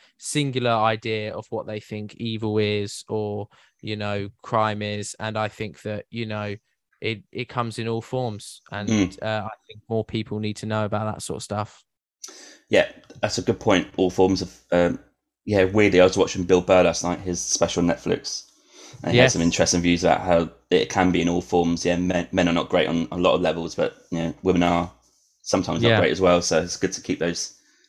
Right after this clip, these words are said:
Speaker 2: two sides.
Speaker 1: Exactly.
Speaker 2: Yeah, that's my favourite episodes. What, what are some of your guys, maybe if,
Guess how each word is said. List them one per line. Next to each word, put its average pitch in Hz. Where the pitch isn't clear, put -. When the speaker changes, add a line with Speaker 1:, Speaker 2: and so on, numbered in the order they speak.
Speaker 2:
two -
sides. 87
Speaker 1:
Exactly. 123
Speaker 2:
Yeah, 110
that's -
my 131
favourite 104
episodes. -
What, 113
what 101
are 95
some 107
of 95
your 101
guys, 92
maybe 101
if, -